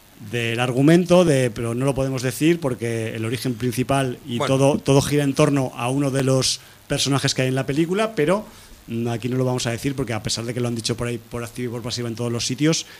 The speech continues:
Speaker 1: yo creo que es algo que mola descubrir
Speaker 2: Ujú.
Speaker 1: y que por eso, pues, aquí nos lo vamos a, a callar. A mí,
Speaker 2: <laughs> Vale.
Speaker 1: a mí, si te digo la verdad, o sea, ¿te parece bien?
Speaker 2: Sí, sí, sí, no,
Speaker 1: Es que
Speaker 2: solo,
Speaker 1: sí,
Speaker 2: solamente
Speaker 1: es
Speaker 2: iba a decir los nu-, los números donde podían leerlos, si alguien tenía la curiosidad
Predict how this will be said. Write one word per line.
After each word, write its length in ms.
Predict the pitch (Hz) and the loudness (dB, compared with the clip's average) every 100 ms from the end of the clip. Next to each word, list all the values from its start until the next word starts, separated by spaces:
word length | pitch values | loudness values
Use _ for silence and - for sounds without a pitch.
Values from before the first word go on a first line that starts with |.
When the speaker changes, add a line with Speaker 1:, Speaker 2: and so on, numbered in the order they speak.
| - | -16
Speaker 1:
yo 140 | - 123 | -4 0
creo 120 | 135 | 0
que 60 | 127 | 2
es 100 | 135 | 2
algo 340 | 131 131 123 | 4 4 2
que 80 | 120 | -6
mola 200 | 120 127 | -6 -6
descubrir 600 | 123 - 117 123 185 226 - - - - | -6 -6 -2 4 4 4 -6 -20 -20 -8
Speaker 2:
Ujú. 180 | 156 135 | -4 -2
Speaker 1:
y 40 | |
que 240 | 113 120 113 | -2 -4 -4
por 200 | 113 110 | -4 -2
eso, 160 | 117 | -2
pues, 180 | 113 113 | -4 -6
aquí 140 | 110 120 | -6 -8
nos 160 | 113 | -8
lo 80 | 107 | -6
vamos 340 | 104 107 107 | -6 -4 -4
a, 300 | 110 104 101 - - - - | -2 -4 -6 -8 -20 -16 -8
a 120 | 117 | -6
callar. 320 | 110 117 110 - - - | -4 -4 -6 -10 -20 -6
A 80 | 135 | 4
mí, 260 | 156 202 240 - - | 6 6 4 -2 -4
Speaker 2:
<laughs> 220 | 151 - | -4 -6
Vale. 180 | 107 107 - | -8 -8 -2
Speaker 1:
a 100 | 139 | 2
mí, 100 | 135 | 4
si 80 | 165 | 6
te 100 | 185 | 6
digo 160 | 165 175 | 8 8
la 80 | 185 | 8
verdad, 580 | 180 180 196 208 - - - | 8 8 6 4 -4 -18 -10
o 100 | 160 147 | -2 4
sea, 180 | 151 135 139 - | 6 6 2 -2
¿te 80 | - | 0
parece 240 | 143 165 | 4 6
bien? 280 | 175 247 254 | 6 4 2
Speaker 2:
Sí, 100 | - | 2
sí, 120 | 156 | 4
sí, 100 | 160 | 6
no, 120 | 170 151 | 6 8
Speaker 1:
Es 40 | |
que 60 | 156 | 8
Speaker 2:
solo, 80 | 147 | 6
Speaker 1:
sí, 80 | |
Speaker 2:
solamente 300 | 156 151 165 | 6 6 8
Speaker 1:
es 20 | 175 | 8
Speaker 2:
iba 80 | |
a 40 | 165 | 8
decir 220 | 151 165 | 6 4
los 160 | 147 135 | 4 2
nu-, 160 | 143 | 0
los 220 | 127 123 | 0 0
números 240 | 147 156 151 | 2 2 2
donde 140 | 139 | 2
podían 260 | 123 127 127 | -2 0 2
leerlos, 280 | 123 131 123 | 2 2 0
si 80 | - | -4
alguien 180 | 120 123 | -6 -6
tenía 280 | 123 123 | -4 -4
la 80 | 123 | -4
curiosidad 480 | 117 113 110 110 113 | -4 -6 -6 -4 -6